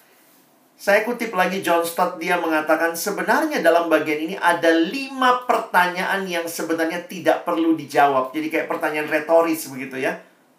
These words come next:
Teman-teman bisa lihat tuh. Mulai pertanyaan pertama. Jika Allah di pihak kita, siapa yang bisa melawan kita?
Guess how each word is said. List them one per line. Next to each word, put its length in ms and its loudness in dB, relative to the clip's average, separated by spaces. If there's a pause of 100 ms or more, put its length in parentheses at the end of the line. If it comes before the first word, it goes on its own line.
(1040)
Teman-teman 320 -6
bisa 160 -2
lihat 300 -2
tuh. 100 -12 (720)
Mulai 320 -2
pertanyaan 480 -6
pertama. 560 -4 (1300)
Jika 260 2
Allah 240 6
di 140 -6
pihak 420 -2
kita, 480 -4 (560)
siapa 400 -4
yang 220 -12
bisa 240 -6
melawan 420 0
kita? 320 -12